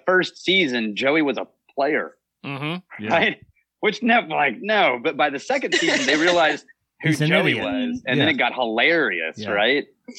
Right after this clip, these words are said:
Speaker 1: Um, and, and that's so true across all of these things, right? And so it's like, no, your first round is finding your voice, but if, at that, at the point you find the voice, then you start writing in the voice, and then you have to be very careful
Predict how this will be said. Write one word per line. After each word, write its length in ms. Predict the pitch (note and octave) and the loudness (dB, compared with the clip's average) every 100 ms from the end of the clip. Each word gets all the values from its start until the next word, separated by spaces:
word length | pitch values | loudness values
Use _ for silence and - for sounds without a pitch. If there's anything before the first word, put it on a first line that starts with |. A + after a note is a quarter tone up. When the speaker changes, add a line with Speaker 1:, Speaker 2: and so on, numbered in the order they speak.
| A#2 | -2
Speaker 1:
Um, 680 | B2 A#2+ A#2+ A2+ G#2 G2+ G2 - | 2 2 4 2 0 -6 -8 -2
and, 260 | A#2 A2+ | 0 0
and 160 | - B2+ | 0 2
that's 180 | E3 - - | 0 -2 -4
so 240 | F#3+ G3+ | 0 2
true 240 | F3+ - G3 | 2 2 2
across 360 | D3 D3 C3+ | 2 0 0
all 280 | - C3+ C3+ | 0 2 2
of 80 | B2 | 2
these 220 | A2+ G#2 | 0 -2
things, 440 | - F3 A#2 F#2 - - | -2 0 0 -6 -8 0
right? 200 | A2 B2 | 0 0
And 100 | B2 | -2
so 140 | - D3 | 0 0
it's 140 | A#2 | 0
like, 200 | C3+ - | -2 0
no, 80 | A#3 | 0
your 160 | C#3 | 0
first 340 | A#2+ G#3 A3+ - | 0 -2 -4 -2
round 180 | C#3 B2 | -2 -2
is 120 | - | -4
finding 200 | - C3+ | 0 0
your 140 | E3+ D3+ | 0 -2
voice, 340 | B2 A#2 A2 - _ | 0 0 -2 -8 _
but 220 | A#2+ D3+ - | -4 -2 0
if, 140 | C#3 - | 0 0
at 140 | C3+ | -2
that, 220 | F#3 - - | -2 -2 -4
at 120 | D3+ A2 | -8 -8
the 60 | - | -4
point 160 | C#4 | -2
you 80 | D#3+ - | 0 -2
find 240 | A3 B3+ | 0 0
the 60 | C#3+ | 0
voice, 500 | G#2 G2+ F#2 F#2 - _ _ - | 0 0 -2 -6 -14 _ _ -10
then 260 | A2 G3 | 0 2
you 100 | G#3+ | 2
start 200 | - D3 | 2 0
writing 380 | A#2 B2 B2+ A#2+ | 2 2 2 0
in 80 | A2+ | -4
the 100 | G#2+ | -6
voice, 380 | F#2+ F#2+ F2 - | -6 -6 -6 -4
and 160 | A#2+ A2+ | -2 0
then 240 | F#3+ G#3+ | 2 2
you 160 | C#3 E3+ | 2 0
have 200 | E3 F#3 | 0 -2
to 60 | D#3 | -2
be 100 | D#3 | 0
very 200 | D#3 D3 | 2 2
careful 500 | C#3+ B2 C3 A2+ | 0 -2 -2 -2